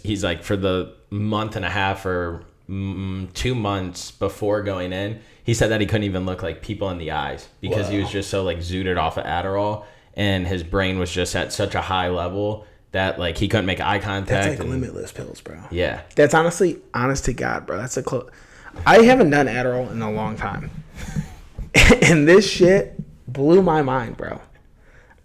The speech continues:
Speaker 2: I took it in the passenger seat because I didn't want Matt to have to be up alone, like, over the night.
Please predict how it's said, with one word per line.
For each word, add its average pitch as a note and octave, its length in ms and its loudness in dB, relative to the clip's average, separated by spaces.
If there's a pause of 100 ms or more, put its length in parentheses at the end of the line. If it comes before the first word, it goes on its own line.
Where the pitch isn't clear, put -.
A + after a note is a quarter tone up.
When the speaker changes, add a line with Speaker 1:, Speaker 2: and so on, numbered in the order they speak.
(120)
Speaker 2:
I F3 460 6 (160)
took F#3 180 6
it F3 60 8
in D3 100 8
the B2+ 80 2
passenger D3 560 2
seat - 320 -12 (340)
because C#3+ 260 0
I C3+ 80 4
didn't C#3+ 380 2
want B2+ 200 -2
Matt A#2+ 280 -4
to G2 240 -6 (180)
have A#2+ 260 -4
to - 80 -10
be A2+ 160 -6
up G#2 140 -10
alone, G#2 400 -8 (760)
like, B2+ 140 2
over C3 260 2
the A#2 120 -2
night. A2 240 -10